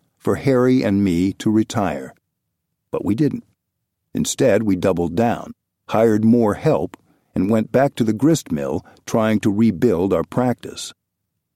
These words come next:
As I listened to our prospective client from the chair behind my desk, I begin to wonder why I am not fishing off the deck of a gleaming motor yacht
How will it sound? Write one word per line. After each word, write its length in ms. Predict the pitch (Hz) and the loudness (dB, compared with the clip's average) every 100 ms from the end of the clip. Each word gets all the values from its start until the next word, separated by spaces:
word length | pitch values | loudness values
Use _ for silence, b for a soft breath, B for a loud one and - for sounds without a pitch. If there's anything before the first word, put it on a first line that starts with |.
| _ | _
As 180 | - 131 | 0 4
I 60 | 135 | 4
listened 400 | 151 190 170 135 | 4 2 0 2
to 160 | 120 | 4
our 180 | 113 104 | 4 2
prospective 720 | - 107 - 120 113 87 - | 0 -4 -2 0 0 -2 -4
client 460 | - 107 80 85 - | -4 -4 -2 -4 -2
from 160 | - | -2
the 80 | 87 | -2
chair 340 | - 107 98 | -2 0 0
behind 380 | 90 90 95 92 | 2 0 0 0
my 140 | 82 78 | 0 -2
desk, 520 | 67 92 71 - - b b b b b | -2 -2 -2 -10 -18 b b b b b
I 100 | 107 | 0
begin 260 | 131 139 151 | 2 4 4
to 80 | 127 | 4
wonder 380 | 123 135 113 | 4 4 4
why 520 | 98 101 117 127 131 123 | 2 2 2 2 2 0
I 140 | 95 | 0
am 180 | 90 90 | 0 0
not 240 | 95 120 - | 0 -2 -4
fishing 500 | - 120 - 117 110 | -2 -2 0 0 0
off 200 | 90 - | -2 -4
the 80 | |
deck 340 | 82 92 104 - | -4 -2 -2 -2
of 100 | 85 | -4
a 60 | |
gleaming 580 | 80 85 107 107 98 95 | -4 0 2 2 2 2
motor 300 | 95 98 - | 2 0 -2
yacht 360 | 69 71 69 | -6 -6 -6